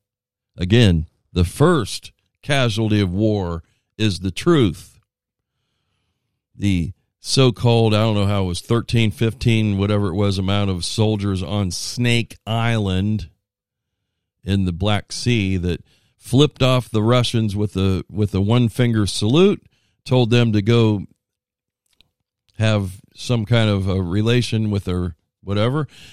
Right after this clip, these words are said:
and then the Russians blew them away.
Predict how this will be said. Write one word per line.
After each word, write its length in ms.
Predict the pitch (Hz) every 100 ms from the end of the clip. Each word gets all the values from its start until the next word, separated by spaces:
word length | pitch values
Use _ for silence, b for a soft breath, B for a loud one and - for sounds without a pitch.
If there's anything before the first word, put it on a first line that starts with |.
| B
and 420 | 123 127 117 104 b b b _ _ _ _ _
then 220 | 123 131
the 80 | 123
Russians 420 | 113 120 117 107
blew 320 | 82 113 131 131
them 140 | 117
away. 540 | 107 101 87 - -